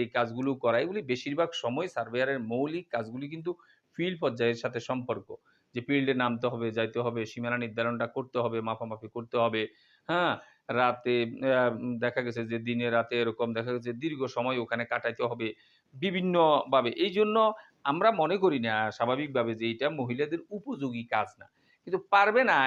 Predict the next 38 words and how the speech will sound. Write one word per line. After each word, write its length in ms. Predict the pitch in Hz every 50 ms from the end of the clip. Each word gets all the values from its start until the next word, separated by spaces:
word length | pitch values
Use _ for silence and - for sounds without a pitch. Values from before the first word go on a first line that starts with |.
| 131 -
এই 120 | - 208 202
কথা 180 | 233 247 214 226
আমি 160 | 202 185 175
বলবো 320 | 160 151 147 123 110 98 101
না। 100 | 98 98 104
কেউ 180 | - - 147 143
যদি 160 | 139 135 123 117
ইচ্ছা 220 | 110 117 - 117 107
করে 180 | 107 107 107 107
যে 100 | 101 107 107
আমি 180 | 104 110 110 107 101 - _ _ _ _ _ -
সার্ভেয়ারগিরি 540 | 123 117 117 117 113 110 104 107 104 104
করব 280 | 104 - 151 147 131 113 107 110 107
নির্দিষ্ট 300 | 107 113 113 113 113 - -
একটা 200 | 110 107 - 110
সময়ে, 360 | - - 120 117 113 110 107 104
নির্দিষ্ট 320 | 104 107 110 110 - -
দিনে, 320 | 117 113 143 180 165 131 107 - _ _ _ _ _ _ _ _ -
উল্লেখযোগ্য 480 | 214 202 220 233 240 233 220 220 196 214
এখানে 300 | 214 180 143 156 160 185
অসুবিধার 480 | 175 147 127 - 135 135 135 135 139 131
কেউ 180 | 135 - 117 113
কিছু 200 | 113 110 - 117
বলবে 300 | 110 135 151 143 117 110
না। 100 | - - - _ _ _ _ _ _ -
বাকি 320 | 113 123 127 - 185 208 240 254 - _ _ _ _
আমি 200 | - 127 131 180 214
একজন 280 | 214 185 147 143 156 139
মহিলা 320 | 127 127 127 139 139 139 135 123
হিসেবে 320 | 123 - 120 117 120 120 120 120 -
আমি 160 | - 123 135 175
মনে 220 | 185 156 131 123
করব 220 | 113 120 117 117 123 123
যে 180 | 120 147 175 196 202 196 - - _ _ _
আমি 220 | - 135 147 180 190 - -
আমার 240 | 147 156 190 214 208
উপযোগী 460 | 196 151 131 139 127 127 123 117 117
কাজ 240 | 113 - - 113 113